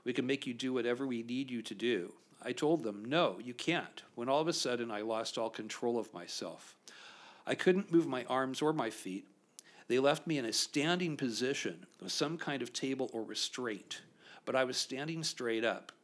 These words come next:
The tall creature behind me had a hand on each of my shoulders.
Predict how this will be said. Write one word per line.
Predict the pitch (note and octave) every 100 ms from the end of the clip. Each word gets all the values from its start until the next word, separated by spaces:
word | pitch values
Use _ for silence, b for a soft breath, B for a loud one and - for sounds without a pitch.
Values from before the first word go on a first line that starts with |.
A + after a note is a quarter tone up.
| -
The | C3+
tall | D#3+ E3+
creature | F3 E3 - F3+
behind | B2+ B2+ C3+ C#3
me | C3+
had | B2 G#2
a | G2
hand | C3 B2+ B2+
on | G#2+
each | C3 D3 -
of | -
my | C3
shoulders. | - A#2+ A2+ G#2 E2+ - -